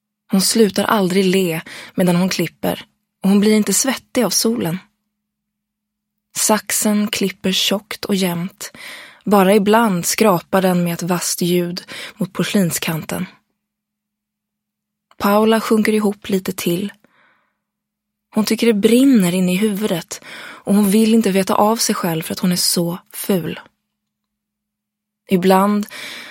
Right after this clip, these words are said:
drömmer hon om att alla människor skulle leva inne i varsin säck,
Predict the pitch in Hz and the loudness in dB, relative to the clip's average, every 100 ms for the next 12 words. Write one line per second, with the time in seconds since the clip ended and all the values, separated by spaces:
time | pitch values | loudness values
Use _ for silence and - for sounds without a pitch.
0 | - - 196 190 208 202 185 180 180 170 | -16 0 4 6 6 4 2 2 0 -2
1 | 175 - 208 196 208 202 180 175 175 170 | -2 0 2 2 2 2 0 -2 -2 -2
2 | - 175 180 190 196 165 165 165 165 - | -2 0 0 0 0 -2 -2 -4 -6 -14
3 | - - 233 202 180 190 175 170 185 180 | -20 -2 4 4 4 2 0 0 -2 -2
4 | - - 254 - _ - | -2 -2 -2 -4 _ -18